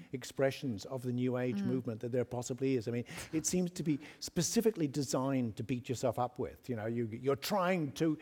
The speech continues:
Speaker 2: You're
Speaker 1: trying
Speaker 2: trying
Speaker 1: too
Speaker 2: too
Speaker 1: hard.
Speaker 2: hard.
Speaker 1: You've got to try without trying.
Speaker 2: Well,
Speaker 1: It's
Speaker 2: and,
Speaker 1: like,
Speaker 2: and my
Speaker 1: you just wanna
Speaker 2: instructor
Speaker 1: kill somebody,
Speaker 2: Oh, I
Speaker 1: really.
Speaker 2: know. Tell me about it. You know, my fire kit used to, I used to hurl it at the tree. My instructor, my fire instructor said, "Trying negates the effort." And it was like this conundrum, you know,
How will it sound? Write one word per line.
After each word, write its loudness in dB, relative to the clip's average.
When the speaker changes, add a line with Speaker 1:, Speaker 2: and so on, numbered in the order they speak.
Speaker 2:
You're 2
Speaker 1:
trying 8
Speaker 2:
trying -
Speaker 1:
too 6
Speaker 2:
too 10
Speaker 1:
hard. 10
Speaker 2:
hard. 8
Speaker 1:
You've 6
got 4
to -4
try -4
without -2
trying. -2
Speaker 2:
Well, 10
Speaker 1:
It's 6
Speaker 2:
and, 8
Speaker 1:
like, -2
Speaker 2:
and 8
my 10
Speaker 1:
you 8
just 8
wanna 12
Speaker 2:
instructor 6
Speaker 1:
kill 0
somebody, 4
Speaker 2:
Oh, 4
I 6
Speaker 1:
really. 4
Speaker 2:
know. 0
Tell 6
me 4
about 2
it. -2
You 2
know, 4
my 6
fire 6
kit 0
used 0
to, 0
I -4
used -4
to 4
hurl 4
it 4
at 0
the -10
tree. -2
My 10
instructor, 4
my 4
fire 6
instructor 0
said, 4
"Trying 4
negates 2
the 0
effort." 0
And -4
it -4
was -4
like 2
this 0
conundrum, 2
you 0
know, 0